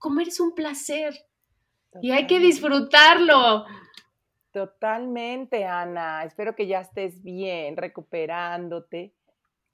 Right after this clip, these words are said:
Speaker 2: Y
Speaker 1: Sí, estoy perfecta. La verdad, de, de salud fue, ni gripa me dio, nada más un ardor de garganta muy leve.
Speaker 2: Ujú.
Speaker 1: Y de repente se me fue así el sabor y dije, "No, Dios mío". Pero aparte, ra-, les voy a platicar rápidamente.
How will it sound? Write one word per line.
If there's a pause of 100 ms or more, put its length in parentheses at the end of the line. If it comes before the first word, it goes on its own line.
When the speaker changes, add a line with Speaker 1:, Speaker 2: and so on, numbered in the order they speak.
(160)
Speaker 2:
Y
Speaker 1:
Sí,
estoy
perfecta. (320)
La
verdad,
de,
de
salud
fue, (840)
ni
gripa
me
dio,
nada
más
un
ardor
de
garganta
muy
leve. (340)
Speaker 2:
Ujú.
Speaker 1:
Y
de
repente
se
me
fue
así
el
sabor
y
dije,
"No,
Dios
mío".
Pero
aparte,
ra-,
les
voy
a
platicar
rápidamente.